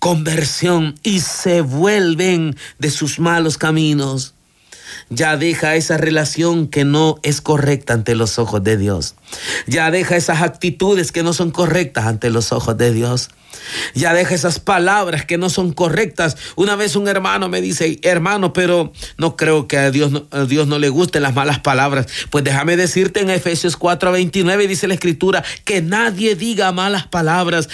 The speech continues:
sino solo palabras que edifiquen a quienes las oigan. Así dice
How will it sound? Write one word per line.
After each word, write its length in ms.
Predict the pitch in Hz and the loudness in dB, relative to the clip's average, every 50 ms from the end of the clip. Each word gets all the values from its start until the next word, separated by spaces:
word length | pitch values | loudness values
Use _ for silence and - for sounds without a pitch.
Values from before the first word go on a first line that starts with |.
| - - | -10 -8
sino 260 | - - 180 175 180 | -2 0 0 0 0
solo 300 | 180 - 196 185 196 - | 0 0 2 0 0 0
palabras 520 | - 185 160 151 160 170 185 190 185 180 165 | 0 0 0 2 2 2 0 0 -2 -4 -4
que 120 | - 190 | -4 -2
edifiquen 560 | 175 160 170 - - 196 214 160 - 147 139 | 0 0 -2 -2 -4 -6 -6 -2 -2 0 0
a 100 | 139 139 | 0 -2
quienes 280 | 135 - 147 139 139 135 | -2 -2 -2 0 0 0
las 120 | 135 123 | 0 2
oigan. 400 | 131 156 160 151 127 131 117 113 - - - - | 2 2 2 2 0 -2 -4 -4 -8 -12 -8 -4
Así 260 | - 147 160 - 180 175 | -2 -2 0 0 0 0
dice 500 | 185 220 214 - - 185 151 135 131 | 0 0 0 0 0 -2 -2 -2 -4